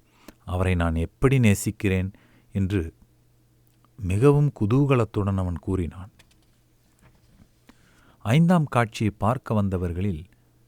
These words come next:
சங்கைக்குரிய ஜான் குவாரஸ்மாவும் ஒருவர். இவர் லேரியா மேற்றிராசன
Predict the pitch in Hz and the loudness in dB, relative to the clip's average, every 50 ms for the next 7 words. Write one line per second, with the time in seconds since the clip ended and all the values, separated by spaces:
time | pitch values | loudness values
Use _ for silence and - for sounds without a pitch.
0 | _ _ _ _ _ _ _ _ _ - - 95 101 123 143 147 139 - - 127 | _ _ _ _ _ _ _ _ _ -12 -6 -4 -2 -2 -2 -2 -2 -4 -4 -2
1 | 120 117 98 87 85 92 92 107 117 123 127 - - - 104 101 107 113 120 113 | -2 -2 -2 -2 0 0 2 2 2 0 -2 -6 -8 -4 0 2 4 4 2 0
2 | - - 110 107 104 101 101 104 107 104 90 85 85 78 76 76 - - _ _ | -4 -4 -2 0 0 2 2 2 0 0 0 0 -2 -4 -6 -10 -14 -20 _ _
3 | _ _ _ _ _ _ _ _ _ - _ _ _ _ _ _ _ _ - 104 | _ _ _ _ _ _ _ _ _ -20 _ _ _ _ _ _ _ _ -4 -2
4 | 104 135 131 107 98 92 104 123 151 165 165 156 147 135 113 104 104 117 - - | 0 0 2 2 2 2 2 4 4 2 2 2 2 2 2 2 0 0 -2 -4
5 | 131 120 117 107 98 - - 92 92 104 107 - - | -4 -2 -2 -2 -2 -2 -4 -4 -2 -2 -2 -4 -6